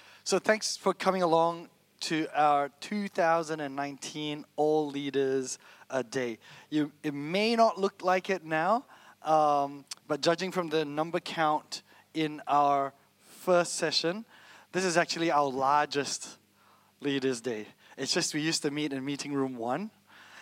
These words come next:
and now we're in a room that, you know, fits four hundred, which, uh, which we're very blessed, uh, to have. Uh, but so I, I really wanna say a big thank you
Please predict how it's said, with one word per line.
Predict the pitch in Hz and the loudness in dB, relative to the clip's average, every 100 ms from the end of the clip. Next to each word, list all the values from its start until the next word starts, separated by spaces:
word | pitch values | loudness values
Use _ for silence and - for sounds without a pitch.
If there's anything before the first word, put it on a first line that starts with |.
| - | -8
and | 160 151 135 | 0 0 2
now | 143 151 | 2 2
we're | 151 147 | 4 2
in | 139 | 0
a | 135 131 - - _ | 0 -2 -6 -20 _
room | 131 143 139 | 0 0 0
that, | 127 - _ _ - - _ _ _ - | -4 -6 _ _ -20 -20 _ _ _ -4
you | 147 | -2
know, | 120 | -2
fits | 113 147 - | -4 -4 -2
four | - 139 | -2 -2
hundred, | 135 123 113 | -2 -6 -6
which, | 123 127 | -8 -2
uh, | 131 127 - | 0 0 -4
which | 139 131 | -8 -2
we're | 143 | 0
very | 131 143 | 2 0
blessed, | 123 127 127 - - - - - - | -2 -4 -4 -12 -18 -20 -18 -18 -4
uh, | 143 135 | -2 0
to | 139 | -4
have. | 120 139 131 131 - - - - | -2 0 0 -4 -12 -20 -20 0
Uh, | 151 147 143 | 4 4 4
but | 147 156 | 0 0
so | - | 4
I, | 180 180 175 | 6 6 4
I | 175 185 | 4 4
really | 170 196 | 4 4
wanna | 214 196 | 6 4
say | 180 180 | 2 2
a | 165 | 2
big | 143 156 | 2 -2
thank | - 165 165 - | 0 0 0 -2
you | 151 139 | 0 0